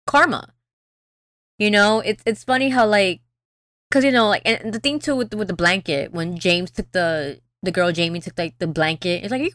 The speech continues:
fucking kidding me? Like, burn that shit." He was like, <gasps> that was also a symbolism of how smallpox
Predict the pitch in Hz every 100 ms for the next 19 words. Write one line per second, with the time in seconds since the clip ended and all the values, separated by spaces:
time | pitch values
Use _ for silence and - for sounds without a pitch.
0 | _ 571 453 403 453 480 480 392 226 370
1 | 508 392 285 - 202 226 277 262 269 254
2 | 254 262 _ _ _ _ _ - 233 269
3 | 294 233 226 - 220 220 254 220 180 196
4 | - 233 240 202 190 180 165 - 170 170
5 | - 160 151 151 151 - 185 254 - 147
6 | - _ -